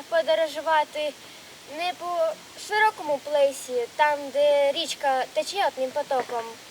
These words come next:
а по заплаві, де річка розпадається на безліч різних рукавів. Рукави то розходяться, то сполучаються, утворюючи озера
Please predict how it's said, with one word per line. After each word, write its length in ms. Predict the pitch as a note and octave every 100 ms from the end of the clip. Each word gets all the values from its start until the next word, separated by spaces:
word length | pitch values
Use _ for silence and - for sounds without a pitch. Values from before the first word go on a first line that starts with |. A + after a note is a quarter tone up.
| - - - - -
а 120 | C4+
по 180 | C#4+ C#4+
заплаві, 560 | C4+ B3 C4 D4 F4 F4+
де 100 | D4
річка 340 | E4 D#4+ - D#4+
розпадається 760 | D4+ - D4+ D4 D4 D4 D4+ C#4 - - -
на 200 | C#4 C4 G3+
безліч 800 | B3+ E4 F#4 F#4 D#4 F4+ F#4 -
різних 500 | C#4+ A#3+ A#3+ B3 C4 C4 B3+
рукавів. 420 | B3+ A3 G3+ G3+ - - - - - - - - - -
Рукави 580 | D#4 D#4+ E4+ D#4 D#4 C4 -
то 140 | - C#4
розходяться, 800 | B3+ - - D#4 E4+ D4 - B3 A3+
то 100 | C4
сполучаються, 1200 | C4+ - A#3+ A3 - D4 D4 D4+ C#4 - C4+ B3+ B3+ - D4
утворюючи 960 | C#4 C#4 C4 F4+ F#4 F4 D4+ - D#4+ D#4+ - - - - - - - - -
озера 560 | B3+ A#3+ B3 A#3 G#3+